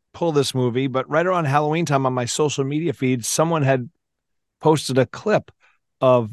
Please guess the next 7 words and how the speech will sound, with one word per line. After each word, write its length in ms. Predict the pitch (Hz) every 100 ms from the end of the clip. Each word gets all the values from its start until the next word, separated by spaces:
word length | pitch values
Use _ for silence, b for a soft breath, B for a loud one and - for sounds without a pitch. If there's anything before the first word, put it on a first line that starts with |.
| -
Bela 400 | 123 143 147 139
Lugosi 540 | 123 139 135 - 135 120
from 260 | 135 135
Dracula. 600 | 120 131 123 - 127 120 -
I 60 |
believe 380 | 120 135 165 156
the 120 | 139